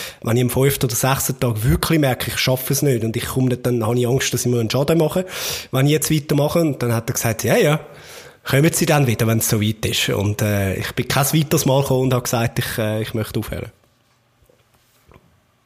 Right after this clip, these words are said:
Aber ich wollte aufhören, also jeden Tag bis zum siebten. Aber nicht mehr so, dass es gelangt hätte, zum Lehrer zu gehen und zu sagen, ich höre auf.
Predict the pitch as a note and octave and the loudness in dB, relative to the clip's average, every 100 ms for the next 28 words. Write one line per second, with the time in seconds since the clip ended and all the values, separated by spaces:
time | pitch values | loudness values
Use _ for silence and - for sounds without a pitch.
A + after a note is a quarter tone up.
0 | - _ - - - - D#3 C#3+ D#3 G#3 | -20 _ -16 -16 -4 0 2 2 4 4
1 | G3 F#3 F3 C#3 G2+ C3 C#3 C#3+ F3 F3 | 4 2 2 0 0 0 0 0 0 0
2 | E3 C3+ C#3 E3 C#3+ D#3+ C#3 B2 - - | 0 0 -2 -4 -4 -4 -4 -4 -6 -14
3 | - - - B2 C3 C#3 D3+ E3 D#3+ D#3 | -14 -10 -8 -4 -2 2 2 4 2 2
4 | D#3 C#3+ C#3+ C3 - - C#3 D3 C#3 C3+ | 0 0 -2 -2 -4 2 2 4 0 -2
5 | C3+ C#3 B2 B2+ B2+ - B2+ A#2+ A#2 A#2 | -2 0 2 2 2 2 2 2 2 0
6 | A2 - G#2 G2+ | 0 0 -2 -2